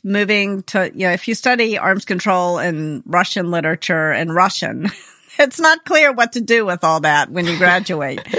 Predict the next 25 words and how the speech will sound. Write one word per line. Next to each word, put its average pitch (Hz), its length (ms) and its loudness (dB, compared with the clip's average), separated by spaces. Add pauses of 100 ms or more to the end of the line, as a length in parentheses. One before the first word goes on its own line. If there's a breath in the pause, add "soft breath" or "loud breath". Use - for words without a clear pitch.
(140)
<laughs> - 280 -10
I 175 100 4
figured 175 420 -2
one 196 180 -4
thing 160 260 -6
to 170 100 -8
do 156 220 -4
was 185 200 -6
to 175 100 -8
move 160 220 -6
to 143 120 -8
Russia. 147 420 -6
So 165 280 -4
I 165 120 -2
moved 185 340 -4
in 160 140 -4
nineteen 175 380 -4
ninety 156 480 -4
to, 165 600 -6
it - 100 -6
was 175 120 -6
still 185 220 -2
the 175 100 -6
Soviet 175 460 -2
Union. 160 480 -4